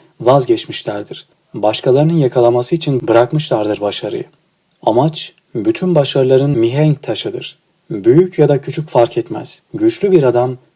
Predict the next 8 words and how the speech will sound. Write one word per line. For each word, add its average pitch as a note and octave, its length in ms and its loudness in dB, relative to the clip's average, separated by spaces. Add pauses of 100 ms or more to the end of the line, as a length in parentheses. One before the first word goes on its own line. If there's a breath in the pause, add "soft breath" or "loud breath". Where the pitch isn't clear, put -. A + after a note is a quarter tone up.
(160)
amacı A#2+ 380 2
olan D3+ 240 2
küçük E3+ 360 -8
bir D3+ 80 0
çocuk C#3 280 2
tarafından B2 500 2
mağlup A#2 360 6
edilebilir. A2 640 0